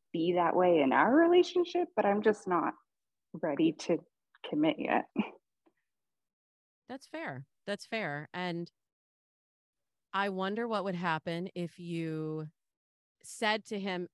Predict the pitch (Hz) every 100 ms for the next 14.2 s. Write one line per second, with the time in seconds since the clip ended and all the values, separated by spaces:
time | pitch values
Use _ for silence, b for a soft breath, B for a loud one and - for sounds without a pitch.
0 | _ 247 262 240 208 190 165 170 156 170
1 | 160 156 151 139 - _ _ _ _ _
2 | _ - 302 311 285 247 214 175 165 143
3 | - - - - - 170 156 _ _ _
4 | 175 190 208 190 214 208 220 214 214 _
5 | _ _ _ _ _ _ - - 208 208
6 | 196 - 202 208 208 202 - 196 202 214
7 | 240 214 185 175 180 175 156 147 139 139
8 | 175 - _ _ 175 196 202 220 214 208
9 | 202 - 190 175 170 165 - 170 165 254
10 | 185 180 - 202 190 185 196 208 - 185
11 | 156 - 156 135 135 156 165 _ _ _
12 | 185 196 233 - 190 175 165 165 160 _
13 | _ - 170 180 185 185 180 160 165 175
14 | 165